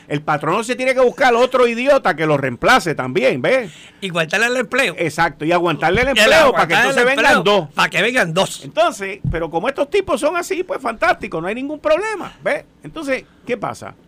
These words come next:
Speaker 1: Como ellos no entienden ese razonamiento, ¿ves?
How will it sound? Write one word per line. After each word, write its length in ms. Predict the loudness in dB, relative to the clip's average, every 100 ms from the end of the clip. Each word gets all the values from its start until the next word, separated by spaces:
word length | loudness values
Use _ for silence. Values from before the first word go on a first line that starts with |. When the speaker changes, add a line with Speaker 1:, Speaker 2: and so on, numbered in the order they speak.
| _ _ _ _ _ _ _ -8
Speaker 1:
Como 260 | -4 -2
ellos 180 | -2 -2
no 140 | -4
entienden 460 | -6 -6 -6 -6 -10
ese 180 | -8 -8
razonamiento, 720 | -10 -10 -10 -8 -10 -14 -20 _ _ _ _ _ -14
¿ves? 200 | -14